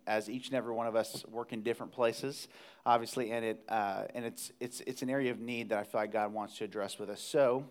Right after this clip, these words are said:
because we've got a lot of scripture to go over today, we're gonna jump right in, okay? Uh, please turn to First Peter two, uh, eighteen through twenty-five on your, in your Bible, your app, whatever you would like.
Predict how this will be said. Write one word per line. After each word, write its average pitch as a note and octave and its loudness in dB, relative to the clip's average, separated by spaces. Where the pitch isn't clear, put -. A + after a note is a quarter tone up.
because C3+ 0
we've C3 -2
got B2+ 8
a - 8
lot B2 12
of C3+ 6
scripture C3+ -4
to A#2 -2
go G#2+ 2
over G#2+ 0
today, G#2+ 4
we're B2 -4
gonna A#2+ -2
jump A2 -4
right A2+ 10
in, G2+ 0
okay? D3 8
Uh, B2 6
please D3 4
turn C#3+ 2
to B2+ -2
First - 0
Peter C3 -2
two, D#3+ -4
uh, - -2
eighteen C#3 -2
through B2 -8
twenty-five A#2+ 2
on G#2 -2
your, F#2+ -8
in G#2 -8
your G#2 -6
Bible, C3+ 8
your G2+ -6
app, A#2+ 0
whatever G2 -4
you G#2 -4
would G#2 0
like. G2 -2